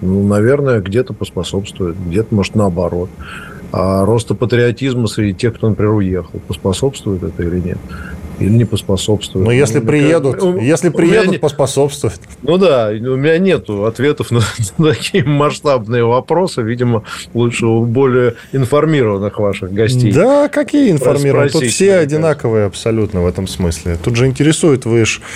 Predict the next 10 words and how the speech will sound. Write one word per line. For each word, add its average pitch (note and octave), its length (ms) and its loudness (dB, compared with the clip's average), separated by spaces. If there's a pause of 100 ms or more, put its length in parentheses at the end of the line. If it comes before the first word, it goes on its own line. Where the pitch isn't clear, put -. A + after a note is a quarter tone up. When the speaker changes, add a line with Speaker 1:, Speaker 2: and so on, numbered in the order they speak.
(280)
Speaker 2:
как B2+ 240 -2
ведущий, C3+ 380 2
прекрасно A#2 360 0
понимаете, A2+ 280 2
что - 180 0
интересует E3 640 2
мнение C#3 800 2
отдельно G#2 460 0
взятого G2 400 0
человека. G2 600 -2